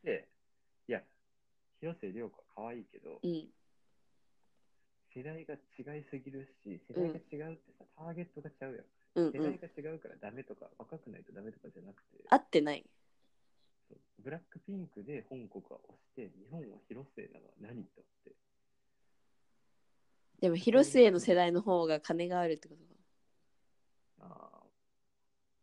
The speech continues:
Speaker 1: もうなんかさ、マイルドヤンキーみたいなさ、人らもさ、お-、めっちゃ着てたのよ、なんか男のね。もうなんか Tシャツ、もう短パン、色黒、男四人みたい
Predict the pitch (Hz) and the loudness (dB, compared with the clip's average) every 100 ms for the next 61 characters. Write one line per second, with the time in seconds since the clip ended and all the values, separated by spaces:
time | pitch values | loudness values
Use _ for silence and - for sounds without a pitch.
0 | _ _ _ _ _ - 101 101 - - | _ _ _ _ _ -18 -14 -14 -14 -16
1 | 98 151 180 180 170 170 165 - 110 - | -14 -12 -10 -10 -10 -12 -12 -10 -10 -12
2 | - - - - - - - - - 80 | -20 -20 -18 -18 -16 -16 -14 -18 -20 -20
3 | - _ 104 - _ _ _ 101 - 127 | -20 _ -18 -18 _ _ _ -20 -16 -18
4 | - 92 - - - - - - 92 90 | -10 -10 -10 -20 -20 -20 -20 -16 -14 -14
5 | 92 - _ _ _ _ _ _ _ _ | -16 -20 _ _ _ _ _ _ _ _
6 | _ _ 104 92 87 - 123 143 143 143 | _ _ -14 -14 -16 -16 -14 -12 -12 -16
7 | - 160 110 - - _ _ - - - | -14 -12 -10 -12 -20 _ _ -20 -20 -20
8 | 131 139 139 139 139 160 113 - _ _ | -18 -18 -12 -12 -10 -14 -16 -20 _ _
9 | 104 107 127 127 131 139 113 - _ _ | -16 -14 -14 -14 -12 -10 -10 -14 _ _
10 | _ _ _ _ _ _ _ _ _ _ | _ _ _ _ _ _ _ _ _ _
11 | - 107 113 90 95 101 87 - - - | -18 -16 -16 -12 -10 -10 -12 -14 -20 -20